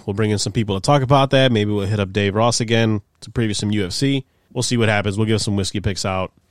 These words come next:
We'll have some fun. Last Friday episode was, was a pretty fun one, too. I think, I think going forward, maybe that's how we'll do it. These Tuesday shows will be more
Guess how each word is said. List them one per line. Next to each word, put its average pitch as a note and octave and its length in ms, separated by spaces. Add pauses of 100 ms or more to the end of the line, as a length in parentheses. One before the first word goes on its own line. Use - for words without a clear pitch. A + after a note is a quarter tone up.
(100)
We'll A#2 140
have G2+ 100
some G2 160
fun. G2+ 300
Last B2 180
Friday G#2+ 260
episode G2+ 360
was, F#2+ 320
was G#2+ 180
a F#2+ 60
pretty G2+ 220
fun G#2 200
one, F#2+ 160
too. G#2 180
I F#2+ 60
think, A#2 220 (400)
I A#2 40
think D3 140
going D3+ 160
forward, B2 460 (420)
maybe A#2 200
that's A2+ 220
how G#2+ 120
we'll F#2+ 100
do G2 160
it. F#2 120 (220)
These A2 160
Tuesday A2+ 320
shows A2 280
will G#2 80
be G2 100
more G2+ 480